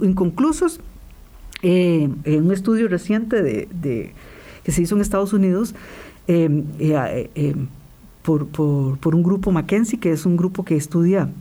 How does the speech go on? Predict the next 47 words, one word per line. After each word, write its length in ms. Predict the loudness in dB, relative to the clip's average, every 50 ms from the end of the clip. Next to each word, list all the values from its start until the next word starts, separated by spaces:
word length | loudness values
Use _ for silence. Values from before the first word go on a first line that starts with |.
| -16 -8 -4
temas 220 | -2 0 0 0
de 80 | 2 2
educación, 460 | 0 0 0 -2 -2 0 0 -2 -2 -4 -8 -16 -18 -18 -18 -18 -16 -16 -14 -14 -16 -10 -4 0
eh, 340 | 2 2 2 2 0 -2 -6 -6
hablan 380 | -4 -2 0 0 0 -2 -2 0
de 80 | 0 0
aprendizajes 560 | 0 2 0 0 2 0 0 0 0 0 0
inconclusos 640 | 0 0 2 0 0 0 0 0 0 0 0 0 2
en 120 | 2 2
español, 540 | 2 0 0 0 0 0 2 2 2 2 2
en 100 | 2 2
matemática, 680 | 0 0 0 0 0 0 0 0 -2 -2 -2 -2 -2 -2 -2
aprendizajes 580 | -4 -2 0 0 0 0 0 -2 0 0 0 0
que 80 | -2 0
son 160 | 2 2 2
indispensables 720 | 2 2 0 0 -2 -2 -2 -2 0 0 0 0 0 0
para 160 | 0 0 0
avanzar. 420 | 0 0 -2 -2 -2 0 0 0 0 0 -2 -4 -8 -12 -16 -18 -10 -4
Entonces, 560 | -2 -2 0 0 0 0 0 0 -2 -4 -4 -8 -16 -18 -20 -20 -20 -20 -20 -20 -8 -4
¿qué 120 | -4 -2
significa? 720 | 0 2 2 4 2 2 2 -2 -2 -2 -2 -4 -6 -6 -8 -14 -20 -20 -8 -2
Eh, 280 | 2 2 4 2 2 -2 -2 -2
¿qué 80 | -2 0
es 40 |
lo 80 | 0 0
que 80 | 0 0
hoy, 200 | 0 0 0 -2
por 180 | -2 -2 0 0
ejemplo, 280 | 0 0 0 0 -2
se 120 | -2 -4 -4
está 160 | -4 -2 0
valorando? 520 | 0 2 2 2 2 2 0 0 -2 -2
Que 460 | -2 0 2 4 4 4 2 2 0 -4 -6 -4
tenemos 440 | 0 0 0 2 0 0 -2 -2 -2
en 140 | 0 2 2
América 280 | 2 0 0 0 0 0
Latina 300 | 0 0 0 2 2 4
más 160 | 2 2 2
de 80 | 2 2
un 80 | 2 2
año 220 | 2 2 2 2
de 60 | 2
rezago 440 | 2 0 0 0 0 0 0 0 -2
para 200 | -2 -2 -2 -2
todos 220 | 0 0 2 2
los 140 | 2 0 -2
estudiantes. 720 | -4 -8 -8 -8 -8 -8 -8 -8 -10 -12 -14 -16 -18 -18 -18